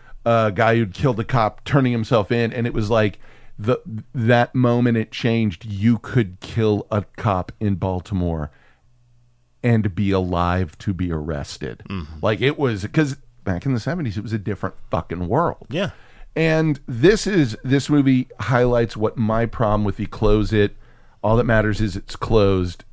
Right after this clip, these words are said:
Speaker 1: idea, because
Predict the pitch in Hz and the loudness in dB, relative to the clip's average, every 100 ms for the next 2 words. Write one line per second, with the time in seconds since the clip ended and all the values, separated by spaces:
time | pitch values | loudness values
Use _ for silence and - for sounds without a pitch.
0 | - - 101 95 95 87 78 - - - | -12 -4 -4 -2 -4 -4 -6 -12 -20 -20
1 | - - _ _ - 110 - 110 110 104 | -20 -20 _ _ -8 -8 -2 2 2 2
2 | 101 95 - | 0 -2 -8